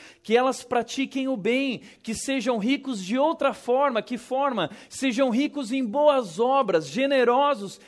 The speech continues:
e prontos a repartir." Esse é nosso chamado de vida cristã, compartilhar.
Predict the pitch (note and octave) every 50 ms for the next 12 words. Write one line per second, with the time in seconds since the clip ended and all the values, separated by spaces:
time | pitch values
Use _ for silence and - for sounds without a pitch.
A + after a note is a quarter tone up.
0 | - - - C4+ G#3+ - - - C#4 D4 D#4+ F4 E4+ E4+ D#4 C#4 C4+ C#4+ C4 C#4
1 | C#4+ - D4 C#4 C4 C#4 - - C#4 D4 D#4 D4+ - - - - _ _ _ _
2 | _ _ - - - - G#3 B3+ D4+ D4 - D#4 D4 C#4 C#4 - - - B3+ -
3 | - - B3 G#3 G3+ A3 A#3+ C4+ C4 A#3+ A3 G#3+ A3 G3+ B3+ A3+ B3 A#3+ B3 A#3
4 | G#3+ G3+ - - - A3 A3 G#3+ A3 - B3 C4+ D4 C#4+ - C4+ C4 C4 B3+ B3+
5 | - - A#3 F#3 D#3+ D#3+ D#3 D#3 D3 -